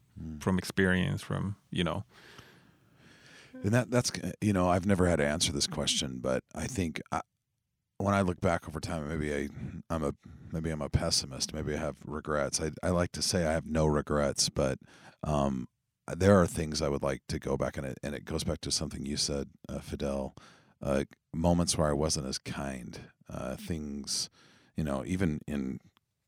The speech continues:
Speaker 1: oh man, elementary school, there, there are times that I wish I, oh man, I was, I was one of the mean kids that day, you know, I, or I didn't support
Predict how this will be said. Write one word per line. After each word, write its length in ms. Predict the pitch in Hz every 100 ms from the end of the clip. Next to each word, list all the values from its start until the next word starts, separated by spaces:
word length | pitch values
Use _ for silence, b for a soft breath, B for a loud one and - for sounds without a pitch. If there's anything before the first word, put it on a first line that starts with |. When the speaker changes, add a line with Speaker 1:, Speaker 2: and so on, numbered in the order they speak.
| _ -
Speaker 1:
oh 380 | 85 80 67 - -
man, 220 | 80 71
elementary 640 | 90 90 69 85 - 71
school, 380 | 65 - 67 50
there, 240 | 71 73 78
there 180 | - 78
are 60 |
times 400 | 73 87 80 73
that 80 | -
I 40 | 71
wish 320 | 80 98 -
I, 160 | - 67 _ b b b -
oh 320 | 117 104 73
man, 320 | 80 92 78
I 60 | 73
was, 300 | 71 - -
I 40 | 87
was 160 | 82
one 120 | 101 92
of 60 |
the 60 | 80
mean 300 | 87 113 131
kids 300 | - 73 -
that 180 | 69 65
day, 260 | 71 65 78
you 80 | 82
know, 100 | 80
I, 120 | 82
or 160 | 90 87
I 40 |
didn't 280 | 98 98 -
support 500 | - - - 101